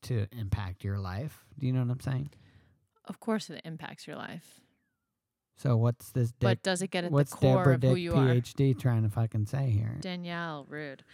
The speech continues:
Speaker 2: All right, listen to this study. Ready?
Speaker 1: Here we go.
Speaker 2: Jim Lewis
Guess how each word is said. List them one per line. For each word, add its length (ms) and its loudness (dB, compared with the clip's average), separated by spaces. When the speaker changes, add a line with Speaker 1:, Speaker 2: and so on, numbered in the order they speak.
Speaker 2:
All 80 2
right, 280 0
listen 300 0
to 100 -4
this 200 -2
study. 420 -8
Ready? 400 -6
Speaker 1:
Here 100 -6
we 60 -6
go. 180 -6
Speaker 2:
Jim 340 4
Lewis 440 -2